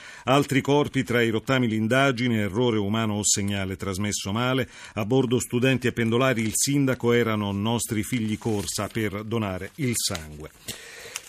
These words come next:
L'unità, l'inferno fra gli ulivi, sul binario unico terribile, scontro fra treni, uccide almeno venticinque tra studenti e pendolari, infrastruttura arretrata, errore tecnico e umano,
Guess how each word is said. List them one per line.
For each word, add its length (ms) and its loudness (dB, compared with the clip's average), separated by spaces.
L'unità, 520 6
l'inferno 720 2
fra 240 2
gli 100 2
ulivi, 320 2
sul 220 -2
binario 400 4
unico 320 4
terribile, 680 2
scontro 480 2
fra 220 -2
treni, 340 2
uccide 360 0
almeno 360 2
venticinque 600 0
tra 160 -2
studenti 420 -2
e 40 0
pendolari, 540 0
infrastruttura 880 -2
arretrata, 580 0
errore 440 2
tecnico 480 -2
e 20 0
umano, 420 0